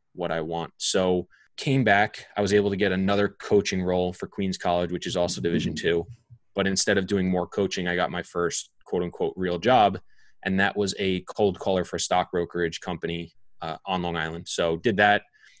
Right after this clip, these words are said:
making four, five, six hundred calls a day, um, trying to generate leads for the licensed brokers in the place, and then also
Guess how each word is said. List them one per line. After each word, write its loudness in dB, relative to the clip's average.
making -4
four, 0
five, 0
six -8
hundred -6
calls -2
a -6
day, 2
um, -6
trying -2
to -6
generate -2
leads -4
for -4
the -2
licensed 0
brokers 0
in -6
the -8
place, 0
and -4
then 0
also 0